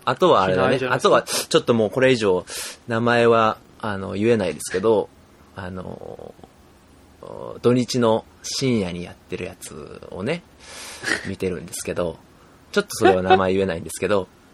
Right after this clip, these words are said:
Speaker 2: <laughs> もう知ってるよ、みんな。
Speaker 1: まあ、強いて名前を言うとするなら、あの、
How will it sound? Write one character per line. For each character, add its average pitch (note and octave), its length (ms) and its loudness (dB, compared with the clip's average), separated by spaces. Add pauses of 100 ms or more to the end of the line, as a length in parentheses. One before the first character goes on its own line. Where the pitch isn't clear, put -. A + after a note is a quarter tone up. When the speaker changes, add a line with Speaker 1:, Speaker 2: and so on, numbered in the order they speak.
(220)
Speaker 2:
<laughs> - 500 -12
も B2 380 0
う - 60 -10
知 - 140 -6
っ - 40 -20
て - 140 2
る F3+ 100 6
よ、 C#3 100 4
み C3+ 100 -2
ん B2+ 60 -4
な。 B2+ 120 0 (960)
Speaker 1:
ま B2+ 100 -6
あ、 - 20 -2
強 - 260 0
い F#3+ 60 2
て B2+ 100 2
名 A#2 160 6
前 D3+ 220 6
を D#3 40 6
言 D#3+ 200 4
う - 20 -2
と B2+ 80 -6
す B2+ 160 -2
る B2 80 4
な G#2 140 2
ら、 D3 280 4 (1160)
あ G2+ 160 -8
の、 F#2 240 -12